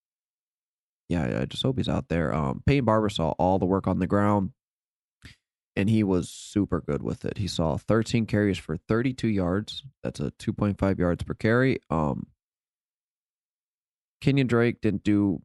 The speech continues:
any better on the ground, but at least Kenyon Drake saw six targets, five receptions for forty-six yards. Looks like Josh Jacobs is gonna be out again. Drake, you can throw out there as a flex play. Hope the receiving work. Maybe he gets in the end zone. Henry Ruggs,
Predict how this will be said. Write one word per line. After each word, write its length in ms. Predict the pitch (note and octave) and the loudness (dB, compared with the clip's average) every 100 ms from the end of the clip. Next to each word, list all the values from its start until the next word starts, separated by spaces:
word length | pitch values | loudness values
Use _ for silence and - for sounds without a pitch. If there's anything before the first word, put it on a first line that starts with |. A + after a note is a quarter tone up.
| - | -2
any 220 | G#2 B2+ | 0 2
better 260 | D#2 D2+ | 0 0
on 80 | D2+ | 0
the 80 | C#2 | -2
ground, 440 | D#2 F2+ F#2+ G2+ F#2 | -2 0 2 0 0
but 140 | F2+ | 2
at 100 | F#2+ | 2
least 260 | A#2+ C#3 - | 2 0 0
Kenyon 240 | A#2+ A2 | 0 0
Drake 280 | A2 G#2 G2 | 2 0 -2
saw 200 | - D#2+ | -4 -4
six 300 | - G#2+ - | -2 -6 -4
targets, 400 | - F2 D#2 D2 | -2 -2 -2 -6
five 200 | E2+ E2+ | -2 -2
receptions 440 | C2+ D#2 D2 D2 | -2 -4 -6 -10
for 100 | - | -12
forty-six 500 | - D2+ D#2 - - | -6 -4 -4 -6 -4
yards. 460 | A2+ B2+ C3 A2+ - _ _ _ _ _ _ _ _ _ _ _ _ _ _ | 0 2 2 -2 -12 _ _ _ _ _ _ _ _ _ _ _ _ _ _
Looks 200 | C3+ B2 | -2 2
like 140 | C3+ A#2+ | 0 2
Josh 220 | A2 G#2 | 2 2
Jacobs 300 | G2+ G#2 - | 2 0 -2
is 100 | - | -8
gonna 200 | - E2+ | -4 -2
be 140 | D2+ F2 | 0 0
out 120 | D#2 | 0
again. 560 | B1+ - G#2+ G#2+ A2 G#2 | -4 0 2 2 2 -2
Drake, 400 | - G2+ A2 - | 0 0 0 -2
you 80 | G#2+ | -4
can 140 | A2 G2+ | -2 0
throw 200 | G#2 G2+ | 0 0
out 80 | |
there 120 | G2+ G2 | 0 -2
as 100 | F2 | -4
a 40 | |
flex 300 | - F#2 - | -2 -2 -2
play. 400 | - F#2 E2+ E2+ - _ _ - | -2 0 0 -2 -6 _ _ -4
Hope 200 | F#2+ - | -2 0
the 100 | F2+ | -4
receiving 380 | G2 F#2+ E2+ | 0 -2 0
work. 300 | D#2+ F2+ F2 - | 0 0 0 -2
Maybe 240 | F2 F#2 | -2 0
he 80 | F#2 | -2
gets 220 | G2 - | -2 -2
in 80 | F2+ | -2
the 120 | F#2+ | 0
end 120 | G2 | 0
zone. 340 | F#2+ G2 F#2+ F2 _ _ - _ _ _ _ _ _ _ _ _ | 0 2 0 -2 _ _ -20 _ _ _ _ _ _ _ _ _
Henry 260 | G#3+ A3+ A3 | 0 2 4
Ruggs, 560 | C#3+ C#3 C#3 B2+ - | 4 4 2 -2 -14